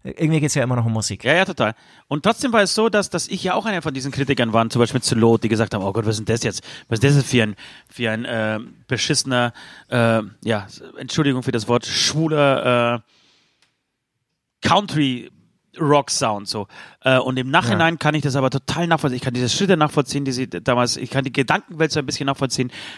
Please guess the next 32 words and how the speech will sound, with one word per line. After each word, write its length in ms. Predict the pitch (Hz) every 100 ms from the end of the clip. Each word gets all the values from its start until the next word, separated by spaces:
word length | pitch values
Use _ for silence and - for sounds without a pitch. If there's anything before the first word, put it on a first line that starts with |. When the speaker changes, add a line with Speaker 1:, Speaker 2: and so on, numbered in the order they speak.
| -
Speaker 2:
ähm, 420 | 127 123 117 85
die 60 | 127
sie 160 | 120 110
hatten. 260 | 117 113 110 - - - -
Ähm, 360 | 113 110 107 110 _ _ _
und 140 | - 117
so, 140 | 127
deswegen, 400 | 131 - 156 160
ich, 200 | - -
ich 100 | 147
hab 140 | 160 -
echt 300 | 156 - -
allerhöchsten 400 | 170 165 175 151
Respekt. 360 | 139 - 156 - -
Ich 140 | 123
find 160 | - 175
sie, 200 | 190 147
wie 80 | 151
gesagt, 240 | 139 143
ich 180 | 123 139
war 100 | 147
in 100 | 139
Hamburg 220 | 156 175
vor 100 | 151
kurzem, 320 | 156 - 160 - - -
äh, 240 | - 127 123
find 220 | - 156
sie 80 | 147
nicht 160 | 160
mehr 80 | 147
so 120 | 127
gut. 140 | 131